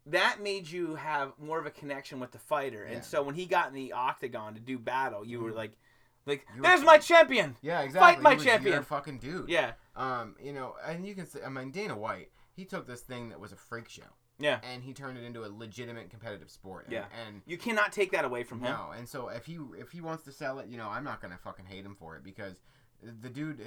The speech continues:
Speaker 2: has put his time in. He's put a lot of fucking work in. But I think there was a string a few years ago where, it, you know, between George Saint Pierre being injured and then coming back and then, and then, like, Rich Sammy retiring.
Speaker 1: Yeah.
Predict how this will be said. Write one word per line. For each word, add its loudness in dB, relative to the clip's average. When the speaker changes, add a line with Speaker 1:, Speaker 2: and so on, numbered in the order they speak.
Speaker 2:
has -18
put -14
his -18
time -10
in. -20
He's -18
put -14
a -12
lot -10
of -18
fucking -18
work -18
in. -20
But -8
I -6
think -14
there -6
was -12
a -12
string -12
a -16
few -12
years -12
ago -14
where, -12
it, -20
you -14
know, -10
between -12
George -8
Saint -14
Pierre -10
being -12
injured -14
and -14
then -14
coming -16
back -12
and -16
then, -16
and -16
then, -14
like, -18
Rich -16
Sammy -10
retiring. -8
Speaker 1:
Yeah. 0